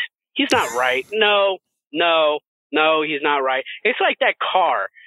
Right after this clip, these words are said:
Speaker 1: That you never see this type of car until you wanna go buy this car.
Speaker 2: Mm-hmm.
Speaker 1: And then you see everybody has that damn car.
Speaker 2: Mm-hmm.
Speaker 1: This is how it's been for me lately. I'm like,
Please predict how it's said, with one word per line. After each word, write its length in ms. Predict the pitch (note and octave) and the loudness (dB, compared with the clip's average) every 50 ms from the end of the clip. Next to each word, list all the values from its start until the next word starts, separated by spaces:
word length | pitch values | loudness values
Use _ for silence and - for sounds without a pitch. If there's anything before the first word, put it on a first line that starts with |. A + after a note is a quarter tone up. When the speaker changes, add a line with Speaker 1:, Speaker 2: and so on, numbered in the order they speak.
| - _ _ - | -20 _ _ -4
Speaker 1:
That 100 | E3+ F3 - | -2 0 0
you 160 | C#4+ D4+ C4 | -2 0 0
never 280 | A#3 B3 C#4+ D4 D#4 C4+ - | 2 0 0 0 -2 -4 -2
see 140 | - D4 C#4 | -4 -2 -2
this 140 | B3+ A3+ - - | -2 -4 -2 -2
type 180 | A#3+ A3 G3+ | -2 0 0
of 80 | F3+ E3+ | -2 -2
car 240 | - G3+ F#3 F3+ D#3+ D3 | 0 0 2 2 2 0
until 220 | C#3 - F#3+ F#3 | 0 -2 -2 -2
you 200 | F#3 E3+ G3 G3 | 0 -2 -2 0
wanna 220 | F3 F#3 F3 E3+ | 0 0 0 2
go 140 | D#3+ D#3 C#3+ - - | 0 0 -2 0 -2
buy 240 | A#2+ A#2+ B2+ C3+ A#2+ | 0 2 2 0 0
this 140 | A2 G#2+ - - - | -2 -6 -6 -6 -4
car. 220 | - G2+ F2+ E2+ D#2+ - - | -2 0 0 0 -2 -2 2
Speaker 2:
Mm-hmm. 220 | B2 A#2 G#2 B2+ | 2 2 4 4
Speaker 1:
And 120 | E3+ F#3 A#3 | 2 2 2
then 140 | C#4 C#4 C4+ | 2 2 0
you 100 | B3+ - - | 0 0 0
see 200 | B3+ A#3 G3 _ - | -2 -2 -2 _ -2
everybody 640 | - A3 B3+ B3+ C4 C#4 B3 F3+ F#3+ F#3+ F3 E3+ D#3+ C#3 | 0 0 0 0 0 -2 -2 0 0 0 0 -2 -2 -2
has 220 | D#3 D#3 E3+ D#3+ D3 | -2 -2 -2 -2 -2
that 160 | D#3+ D#3 C#3+ - | -2 -2 -2 -2
damn 240 | - C3+ C3+ C3 B2 - - | -2 -2 -2 -2 -4 -4 -2
car. 200 | - A#2 G#2 - D#2 - - - | -2 0 0 0 -4 -6 -4 -2
Speaker 2:
Mm-hmm. 280 | G#2+ G#2+ A2 A#2+ C3+ D#3 - | 0 2 2 2 2 2 0
Speaker 1:
This 140 | A#3+ D#4 - | 0 0 0
is 120 | G4 E4+ A#3+ | 0 -2 0
how 200 | B3 B3 A#3+ A3+ | 0 0 0 0
it's 120 | G#3+ - - | -2 -4 -4
been 240 | - E3+ G3 G#3 G3 - | -2 -2 0 0 -2 -2
for 100 | F#3 E3 | -2 -2
me 180 | C#3+ C3+ C3+ A#2+ | 0 0 0 0
lately. 400 | A#2+ B2 B2 B2 A#2+ A#2 A#2 B2 | -2 -2 -2 -2 -2 -2 -2 -2
I'm 160 | C3+ C#3+ A3+ | -2 0 0
like, 240 | A#3 A3 G3 D#3 | 0 0 0 -2